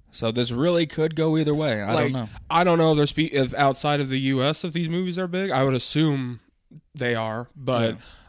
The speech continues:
Speaker 1: Yeah.
Speaker 2: uh, I know at least for our friend group and everyone we've ever met, these movies mean a whole lot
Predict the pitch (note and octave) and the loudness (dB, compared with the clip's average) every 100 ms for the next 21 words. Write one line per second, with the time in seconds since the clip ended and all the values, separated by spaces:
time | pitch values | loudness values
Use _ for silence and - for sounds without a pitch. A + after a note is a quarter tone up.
0 | - C3+ B2 B2 B2 C3+ D3+ D3 C#3+ C#3 | -4 0 2 2 2 0 2 0 0 0
1 | C#3+ D#3 - C#3 C#3 E3 D3+ F3 D#3+ D#3+ | 0 0 2 2 4 4 2 -2 -2 -2
2 | D#3+ D#3+ D3+ C3 B2+ C3+ C3+ C#3 C3+ C3 | -2 -2 -2 -2 -2 -2 -2 -2 -2 -2
3 | C3 C3+ C3 C3+ C3 A#2+ B2+ B2 B2+ B2+ | -2 -2 -2 -4 -4 -4 -6 -4 -4 -2
4 | B2 A#2+ A#2+ B2+ B2 A#2 C3+ C#3+ C#3 C3+ | -2 -4 -2 -2 -2 -2 0 0 0 -2
5 | A2 | -4